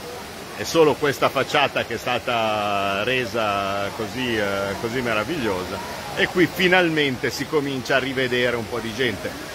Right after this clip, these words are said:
Non siamo alla folla che, eh, normalmente invece c'è nei periodi, quando era nei periodi precedenti, ma insomma qualcosa si ricomincia a vedere. Allora,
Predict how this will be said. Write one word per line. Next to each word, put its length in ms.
Non 200
siamo 460
alla 160
folla 440
che, 800
eh, 40
normalmente 680
invece 760
c'è 180
nei 160
periodi, 640
quando 300
era 220
nei 140
periodi 380
precedenti, 720
ma 220
insomma 720
qualcosa 580
si 180
ricomincia 540
a 40
vedere. 440
Allora, 560